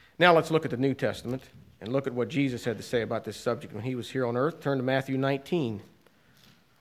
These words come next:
Here we find the parable of the rich, we call it the rich young ruler, or we might say the rich young man, as it says in my Bible here.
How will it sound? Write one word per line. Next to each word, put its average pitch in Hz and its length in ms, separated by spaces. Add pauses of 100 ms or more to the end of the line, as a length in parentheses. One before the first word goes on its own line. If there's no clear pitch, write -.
(1160)
Here 160 200
we 139 140
find 131 520 (500)
the - 80
parable 139 580 (960)
of 120 500
the 107 180
rich, 147 520 (840)
we - 80
call 127 200
it 104 60
the 113 80
rich 123 260
young 107 200
ruler, 120 420 (240)
or 107 160
we 113 120
might 113 260
say 110 360 (540)
the 110 80
rich 147 280
young 127 280
man, 123 420
as 104 140
it 110 120
says 113 320
in 104 140
my 110 300 (300)
Bible 110 380
here. 110 420